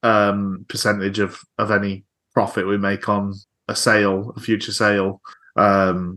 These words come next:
to, but, but we take the player permanently, so they're not a loan, but in many ways it, it probably feels quite like a loan to the,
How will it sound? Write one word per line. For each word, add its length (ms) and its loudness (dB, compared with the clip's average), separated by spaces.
to, 260 2
but, 320 -2
but 160 0
we 80 0
take 240 -2
the 80 -10
player 300 0
permanently, 560 0
so 180 -2
they're 100 0
not 240 4
a 60 2
loan, 540 2
but 240 0
in 280 0
many 240 4
ways 380 2
it, 160 -8
it 180 0
probably 240 0
feels 320 2
quite 240 0
like 200 2
a 40 0
loan 340 2
to 140 -2
the, 160 -4